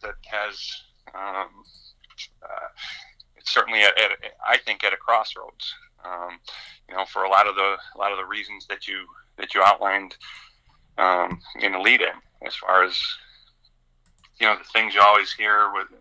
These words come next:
with respect to paying players, the, um, you know, Baisley's decision to go to the G League and the G League becoming a more and more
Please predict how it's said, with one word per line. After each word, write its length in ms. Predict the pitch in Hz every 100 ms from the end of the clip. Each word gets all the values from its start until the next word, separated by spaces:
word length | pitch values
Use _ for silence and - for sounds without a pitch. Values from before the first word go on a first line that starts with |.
| -
with 200 | 101 -
respect 360 | - 113 107
to 60 | 90
paying 280 | - 92 90 -
players, 640 | 127 127 135 127 120 -
the, 1080 | 101 - - - - - - - - - -
um, 420 | 90 90 90 87 90 - - - - -
you 60 | -
know, 100 | 101
Baisley's 520 | 92 98 98 107 -
decision 420 | 104 - 107 110 104
to 60 |
go 160 | 95 101
to 100 | 92
the 60 | -
G 220 | 113 117
League 300 | 123 120 101
and 120 | 90
the 80 | 87
G 180 | 104 107
League 240 | 110 110
becoming 380 | 98 - 104 104
a 140 | 92 92
more 220 | 104 101
and 100 | -
more 320 | 101 101 95